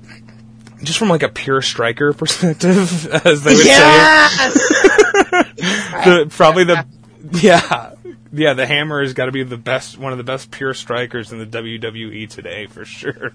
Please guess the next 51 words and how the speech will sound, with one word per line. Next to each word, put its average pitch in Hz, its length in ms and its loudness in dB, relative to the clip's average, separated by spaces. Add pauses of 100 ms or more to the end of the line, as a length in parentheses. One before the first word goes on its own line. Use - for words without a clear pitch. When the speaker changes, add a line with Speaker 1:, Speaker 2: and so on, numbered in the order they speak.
(280)
Speaker 1:
<laughs> - 0 -
Oh, 170 1000 -2
man. 104 380 -6
Um, 107 580 -8 (240)
Speaker 2:
Uh, 202 60 -8
Speaker 1:
I 208 200 0 (200)
Speaker 2:
I 294 180 -2
know 302 80 -10
exactly 294 480 -6
what 311 60 -10
you 285 80 -14
mean. 302 160 -8
He 277 80 -4
has 220 140 -4
so 277 220 -2
many. 285 380 -2 (300)
He's 254 200 -10
a 359 60 -8
fucking, 285 500 -4
I 226 80 4
mean, 233 280 2
and 220 160 4
he 254 80 4
just, 240 240 -4
like, 220 220 4 (140)
he 202 120 -6
gets 202 220 2
that 190 240 0
forearm, 202 340 2
like, 170 200 0
right 160 200 6
on 170 160 2
top 160 320 2
of 175 60 -10
the 165 60 -4
forehead 160 680 4
or 160 60 -2
something. 160 420 -4 (160)
Speaker 1:
Yeah. 143 200 2
Speaker 2:
And 185 80 4
it's 190 100 2
just 220 200 -2 (180)
fucking 214 320 0
nasty. 226 440 6
Looks 175 220 -4
like - 40 -16
he's 185 120 -10
scalping 196 800 0
the 127 40 -4
motherfucker. 123 580 -4
He's, 123 300 -12